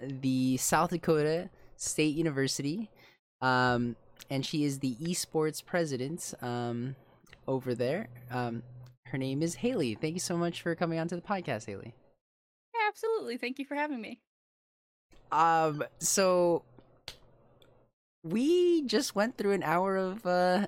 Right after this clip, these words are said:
Speaker 1: <laughs> of technical difficulties.
Speaker 2: Uh, an hour of fun technical difficulties. Gotta
Speaker 1: <laughs>
Speaker 2: love, gotta love the internet. Gotta love mics and video cameras and all of that. <laughs>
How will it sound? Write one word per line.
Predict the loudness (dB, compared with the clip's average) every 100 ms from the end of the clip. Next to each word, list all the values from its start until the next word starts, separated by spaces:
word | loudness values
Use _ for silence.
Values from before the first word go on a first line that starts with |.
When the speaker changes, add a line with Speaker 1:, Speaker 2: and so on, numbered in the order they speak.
| 2
Speaker 1:
<laughs> | 2 4 4 4 4 2 2 -2 -4 -16 -4 -2 0 -4 0
of | 0 2
technical | 2 2 2 2
difficulties. | 4 6 6 4 2 -2 -6 -14 _ _ -20 _ _ -2
Speaker 2:
Uh, | 2 4 4
an | 2 2
hour | 2 4 2 2 2
of | -2 -4 -10 -16 -20 _ _
fun | 0 2 2 -2
technical | 0 0 0 -8
difficulties. | -10 -10 -10 0 2 2 -2
Gotta | 0 2
Speaker 1:
<laughs> | 2
Speaker 2:
love, | 4 4 2 -4 -10 -20 -20 _ _ -2
gotta | 0
love | 0 -2
the |
internet. | -4 0 0 0
Gotta | -2 -2
love | -2 -2 -6 _ _ _ -10
mics | -2 0 0 -2 -10 -6
and | -6 -8 -18 _ _ _ _ -6
video | -4 -4
cameras | -4 -4 -4 -4 -8 -6
and | -10 -10 -14 -16 -20 _ _ _ _ -6
all | 0 2
of | 4
that. | 4 4 4
<laughs> | 2